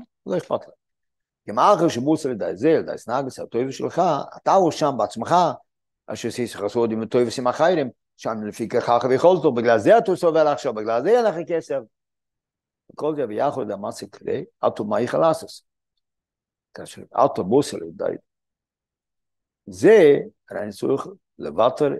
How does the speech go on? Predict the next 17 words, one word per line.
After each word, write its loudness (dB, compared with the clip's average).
ולא -4
סלח -4
מה -8
שאני -6
מגיע 0
לו 2
כלל, 2
מגיע -2
לו -4
כלל. 2
כך 2
אומר 6
השני, 4
ברור -2
לבב -2
טוען -4
טענות, -6